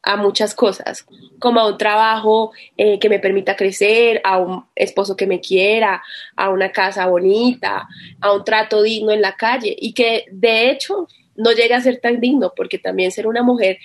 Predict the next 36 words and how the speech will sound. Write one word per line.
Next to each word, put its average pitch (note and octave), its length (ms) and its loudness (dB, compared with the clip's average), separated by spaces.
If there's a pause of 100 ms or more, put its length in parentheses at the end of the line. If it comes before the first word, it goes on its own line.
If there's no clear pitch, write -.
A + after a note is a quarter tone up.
(340)
hermosa A3+ 680 0
te-, B3+ 180 -2
también G3+ 280 -2
te F#3+ 100 -2
trae G3+ 240 0
muchos G3+ 300 -6
problemas, - 640 -2 (120)
que - 100 0
por F#3+ 140 -2
ejemplo F#3 320 -4
yo F#3+ 200 -2
no F#3+ 120 0
estoy F#3+ 300 -4
expuesta. - 960 -8 (600)
O G#3+ 100 0
sea, G3 340 -2 (420)
digo, A3 300 -2 (300)
yo G3 180 -4
salgo A3 220 0
a C4+ 40 -2
la A#3 160 -2
calle A#3+ 420 0
y G3+ 60 4
a G3 80 2
mí F#3 100 0
me A#3+ 160 0
gritan A#3+ 340 -2
cosas F#3 320 -4
de F3+ 100 -4
gorda, F3+ 380 2
no F3+ 120 -6
sé F3 120 -10
qué, F#3+ 140 -2
bla, F#3 100 -4
bla, F3 100 -6
bla, G#3+ 300 0